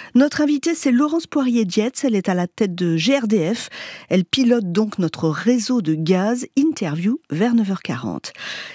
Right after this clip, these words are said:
Et puis, exemple d'un pays producteur de pétrole qui tente d'imaginer d'autres chemins pour se développer. Nous serons en Équateur ce matin avec notre reporter Célia Quiré. Nous nous faufilerons aussi dans les coulisses du monde du travail avec Madame Vie au boulot. Bonjour Sandrine Foulon.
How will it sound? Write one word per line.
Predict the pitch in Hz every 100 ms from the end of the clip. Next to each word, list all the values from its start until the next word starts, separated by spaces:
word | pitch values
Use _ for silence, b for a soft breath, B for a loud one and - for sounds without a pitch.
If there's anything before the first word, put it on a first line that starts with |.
| B
Et | 220
puis, | 311
exemple | 311 262 294 339 - 160 - 220
d'un | 208
pays | 240 294
producteur | 320 - 208 202 302
de | 269
pétrole | 170 175 156 - 139 165 -
qui | 277
tente | 262 330 320 233
d'imaginer | 240 269 262 247 247 277
d'autres | 202 175 285 - 226
chemins | - 202 196
pour | 190 165
se | -
développer. | 156 165 240 214 185 - 175 247 B B B -
Nous | 226
serons | - 240
en | 247
Équateur | 370 - 269 - 180 151 -
ce | 135
matin | 117 - 117 - B B -
avec | 226 262
notre | 233 196 180
reporter | 156 147 131 - 220 -
Célia | - 160 185 247
Quiré. | - 165 147 123 - B B B B B B B -
Nous | 349 427
nous | 381
faufilerons | 349 311 311 285 285
aussi | 285 -
dans | 285
les | 262
coulisses | 233 262 262
du | 226
monde | 262 262 226
du | 247
travail | - - 254 247 226 240 233
avec | 214 214
Madame | 214 196 202 214
Vie | 185 190
au | 196
boulot. | 180 208 202 202 202
Bonjour | 180 196 202 302
Sandrine | - 240 226 226
Foulon. | - 226 214